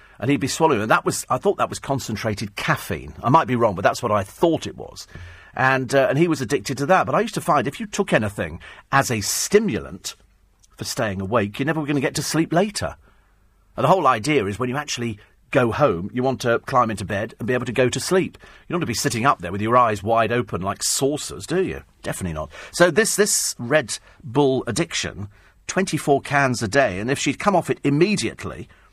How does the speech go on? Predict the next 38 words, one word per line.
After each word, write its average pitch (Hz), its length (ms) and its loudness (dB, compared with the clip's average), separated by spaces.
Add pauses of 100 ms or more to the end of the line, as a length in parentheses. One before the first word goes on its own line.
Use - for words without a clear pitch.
(680)
then, 139 360 2
uh, 131 140 2
she'd 151 200 2
have 139 60 2
been 135 120 4
in 131 100 -2
big, 110 300 2
big 135 180 0
trouble. 170 320 -2
Isn't 214 120 -8
it 370 60 -14
funny - 260 -14
the 185 100 -12
things 170 160 -8
people, 170 200 -8 (200)
mind 320 200 0
you, 285 100 2
I 302 80 4
know 294 140 4
people 240 300 -6
who 214 60 -8
get - 120 0
addicted 202 400 -4
to 226 60 -4
all 220 120 0
sorts 226 300 -8
of 208 80 -12
things. 104 240 -4
Chocolate. 170 500 0 (460)
In 170 80 -6
fact, 165 240 2
a 165 140 0
friend 214 140 4
of 156 80 4
mine 143 240 2
said 147 160 -4
he 170 80 -4
couldn't 214 320 -6